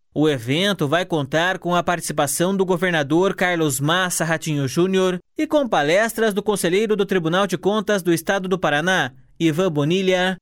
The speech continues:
do presidente do Instituto Paraná Pesquisas, Murilo Hidalgo, do C E O do portal Poder Trezentos e sessenta, Fernando Rodrigues,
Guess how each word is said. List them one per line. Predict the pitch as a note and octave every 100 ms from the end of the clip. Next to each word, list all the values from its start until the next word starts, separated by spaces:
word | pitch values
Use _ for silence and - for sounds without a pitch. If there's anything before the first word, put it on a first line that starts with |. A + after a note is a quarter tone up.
| _
do | D3+
presidente | C3+ D#3 C#3 D3+ F#3 E3+
do | F3
Instituto | D#3+ E3 F3+ F3+ F3+
Paraná | F3+ F3 F3
Pesquisas, | E3+ D3 - F#3 F3 F3 F3+ - - _
Murilo | C#3+ D3+ F#3 F3
Hidalgo, | D#3 C#3+ F3+ E3+ E3 F3+ F3+ - _
do | F3 C#4
C | C4+ A3
E | G#3
O | A#3+
do | A3
portal | - F3 - G#3 G#3+
Poder | E3+ C#3 D#3+ A3+
Trezentos | A3 F3+ C#3+ F3+ G#3+ A3 G3+
e | G3
sessenta, | F3 - G#3+ G#3 G#3 A3 -
Fernando | - D#3 C#3 E3+ G#3 D#3+
Rodrigues, | C#3 C3 F#3+ F3+ G#3+ A3 -